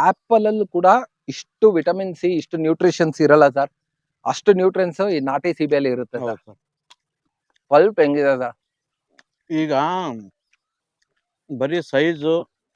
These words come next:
Speaker 2: ಕಲರು ಅದನ್ನೇ ನೋಡ್ತಾರೆ.
Speaker 1: ನನ್ ಕಲರ್
Speaker 2: ಅದ್
Speaker 1: ವ್ಯಾಲ್ಯೂ ಇಲ್ಲ.
Speaker 2: ತಿಂದು, ತಿಂದು ಉಪಯೋಗ ಏನಂತ ನೋಡಲ್ಲ.
Speaker 1: ಇಲ್ಲ, ಹೌದು.
Speaker 2: ಇಂಕ ಬೆಳೆಯೋರಿಗೂ ಅಷ್ಟೇ, ಮತ್ತೆ ಲಾಭ ಬರೋದೇ ವಿಚಾರ ಮಾಡ್ಬೇಕಾಗ್ತದೆ. ನಿಮ್ ತರ ಬೆಳೆದ್ರೆ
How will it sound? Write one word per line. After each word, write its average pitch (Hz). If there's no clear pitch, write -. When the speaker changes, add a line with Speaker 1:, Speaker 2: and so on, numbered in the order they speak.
Speaker 2:
ಕಲರು 147
ಅದನ್ನೇ 165
ನೋಡ್ತಾರೆ. 165
Speaker 1:
ನನ್ 131
ಕಲರ್ 147
Speaker 2:
ಅದ್ 151
Speaker 1:
ವ್ಯಾಲ್ಯೂ 143
ಇಲ್ಲ. 135
Speaker 2:
ತಿಂದು, -
ತಿಂದು 202
ಉಪಯೋಗ 202
ಏನಂತ 190
ನೋಡಲ್ಲ. 160
Speaker 1:
ಇಲ್ಲ, 120
ಹೌದು. 113
Speaker 2:
ಇಂಕ 185
ಬೆಳೆಯೋರಿಗೂ 233
ಅಷ್ಟೇ, 226
ಮತ್ತೆ 202
ಲಾಭ 170
ಬರೋದೇ 180
ವಿಚಾರ 156
ಮಾಡ್ಬೇಕಾಗ್ತದೆ. 143
ನಿಮ್ 160
ತರ 185
ಬೆಳೆದ್ರೆ 180